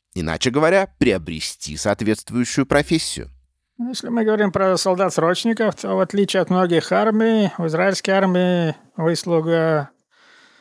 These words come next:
Speaker 2: идёт именно по сроку, то есть, э, через определённое количество месяцев, э, ну, то есть понятно, что все призываются в звание рядовых, и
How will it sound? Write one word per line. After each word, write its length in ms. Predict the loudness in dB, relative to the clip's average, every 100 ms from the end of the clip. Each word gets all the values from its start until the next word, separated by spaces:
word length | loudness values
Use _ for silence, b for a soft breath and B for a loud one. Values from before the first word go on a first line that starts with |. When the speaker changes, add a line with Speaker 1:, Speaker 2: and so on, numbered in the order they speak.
| b -6
Speaker 2:
идёт 420 | -4 0 0 2
именно 320 | 2 2 2
по 180 | 0 0
сроку, 580 | 2 0 0 0 0 -2 -4
то 160 | -2
есть, 400 | 0 -2 -8 -8 -2
э, 680 | 0 2 0 0 -2 -4 -6 B B _ b b b b _
через 500 | 0 2 0 -2 -8 B B B B B B _
определённое 640 | -8 -2 0 2 2 4 2
количество 340 | 2 0 2
месяцев, 440 | 2 2 0 0 2
э, 460 | 4 2 2 0 0
ну, 160 | 0
то 80 | 0
есть 100 | 0
понятно, 320 | 0 2 0
что 140 | 0 0
все 180 | 0
призываются 480 | 2 2 2 0 0
в 60 | 0
звание 340 | 0 0 -2
рядовых, 480 | -2 0 2 0 -4 B B B B B B -8
и 260 | -4 -4